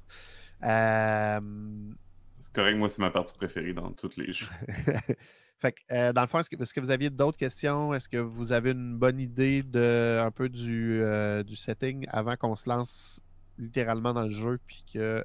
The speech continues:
Speaker 1: euh, dans le fond, que je fasse la, la, l'introduction, dans le fond, de la, la situation initiale et qu'on se lance dans le jeu ? Est-ce que tout va, est-ce que tout est assez clair ? Au pire, de toute façon, on, on pourra, euh,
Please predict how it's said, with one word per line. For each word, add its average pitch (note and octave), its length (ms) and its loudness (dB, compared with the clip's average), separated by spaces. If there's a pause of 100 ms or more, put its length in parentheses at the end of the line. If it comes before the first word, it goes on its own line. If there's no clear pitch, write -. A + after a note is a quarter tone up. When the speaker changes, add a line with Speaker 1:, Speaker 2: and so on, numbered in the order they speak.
Speaker 1:
euh, G#2 400 -4
dans G#2+ 80 -6
le G#2 40 -4
fond, - 120 -10
que A#2+ 100 -6
je - 80 -4
fasse - 200 -6
la, A2+ 180 2
la, G#2+ 160 0
l'introduction, G#2+ 580 -6
dans A2+ 80 -4
le G#2 60 -6
fond, A2+ 160 -6
de G#2+ 80 -2
la, F#2 120 -6 (300)
la A2+ 120 0
situation B2+ 440 0
initiale B2 540 -4 (280)
et A#2 80 -2
qu'on G#2+ 360 -2
se - 120 -10
lance A2 140 -6
dans G#2+ 120 -4
le G2+ 60 -6
jeu ? A#2+ 320 -6 (720)
Est-ce - 120 -18
que A2 60 -6
tout - 160 -12
va, G#2 240 -2
est-ce G2+ 120 -10
que A#2 60 -10
tout - 220 -18
est G#2+ 220 -8
assez G#2 200 -8
clair ? A#2+ 200 -2
Au A2+ 60 -2
pire, A#2 220 -4
de G#2 80 -4
toute - 100 -16
façon, G#2+ 480 -10
on, - 140 -16 (240)
on - 20 -12
pourra, G#2 440 -6
euh, F#2+ 80 -8